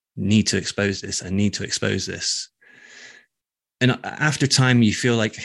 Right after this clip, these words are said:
you can't speak to people. They don't want to listen or anything. So what I ended up doing was try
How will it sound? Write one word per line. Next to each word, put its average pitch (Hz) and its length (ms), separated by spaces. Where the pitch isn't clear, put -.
you 117 140
can't 131 300
speak - 300
to - 80
people. 98 320
They 98 140
don't 107 180
want 101 140
to 98 80
listen 98 340
or 98 80
anything. 95 380
So 104 200
what 113 380
I 107 160
ended 107 340
up - 120
doing 95 420
was 95 180
try 104 380